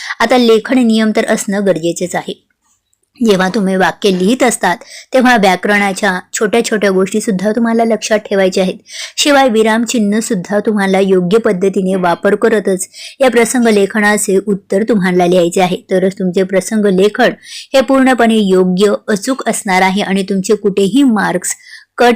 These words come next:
केले जाणार नाही. पूर्ण मार्क मिळविण्यासाठी तुम्हाला ही गोष्ट सुद्धा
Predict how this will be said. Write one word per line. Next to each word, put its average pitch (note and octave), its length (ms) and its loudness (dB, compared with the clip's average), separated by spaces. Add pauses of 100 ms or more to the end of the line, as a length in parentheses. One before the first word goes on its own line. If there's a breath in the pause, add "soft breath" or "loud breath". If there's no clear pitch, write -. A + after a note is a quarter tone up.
(140)
केले F#3 320 4
जाणार E3+ 380 0
नाही. F3+ 180 -4
पूर्ण F#3 300 2
मार्क F#3 340 2
मिळविण्यासाठी G3+ 760 2
तुम्हाला G3 360 0
ही A3 180 2
गोष्ट G3+ 320 0
सुद्धा G3 380 -2